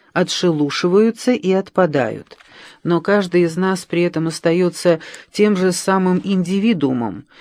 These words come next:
что и много лет назад, несмотря на то, что с тех пор едва ли не все клетки нашей кожи уже заменились на новые.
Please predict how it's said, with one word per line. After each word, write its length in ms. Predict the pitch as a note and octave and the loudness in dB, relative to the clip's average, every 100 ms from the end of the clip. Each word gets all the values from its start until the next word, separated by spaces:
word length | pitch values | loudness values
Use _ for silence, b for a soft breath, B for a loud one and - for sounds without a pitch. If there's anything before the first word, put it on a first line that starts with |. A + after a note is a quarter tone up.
| b b | b b
что 220 | - B3 | -2 2
и 80 | C4+ | 4
много 380 | F#3+ G#3 G3+ | 4 2 2
лет 260 | E3 C#3+ D3+ | 4 2 2
назад, 580 | D3 C3+ B2 - - _ b b b - | 0 -2 -4 -8 -12 _ b b b -2
несмотря 580 | F3 F#3 F3 E3+ F#3 | -2 0 0 2 0
на 140 | F3 D#3 | 2 0
то, 160 | F#3 | -2
что 200 | F3 - | -4 -4
с 100 | D#3+ | -4
тех 260 | - D#3 - | -2 -4 -2
пор 160 | F3+ F3+ | -2 0
едва 400 | E3 D3+ F3 E3+ | 0 0 0 0
ли 100 | D#3 | 0
не 140 | D#3+ | -2
все 280 | - E3+ D#3 | -2 -2 -2
клетки 440 | E3+ E3+ D#3 - | 0 -2 -2 -2
нашей 420 | D#3 D3 C#3+ C#3+ | 0 0 -2 -4
кожи 520 | C3 - A#3 A3+ A#3+ A#3 B B | -4 0 2 4 2 2 B B
уже 320 | E3+ D#3 B3+ | -4 2 4
заменились 880 | A3 A#3 G3+ E3 D3+ E3 F#3+ F#3+ - | 4 4 4 4 4 4 2 -2 -2
на 240 | D3+ D3 | 2 2
новые. 560 | D3+ D3+ B2+ A2+ A2+ | 2 2 0 -4 -10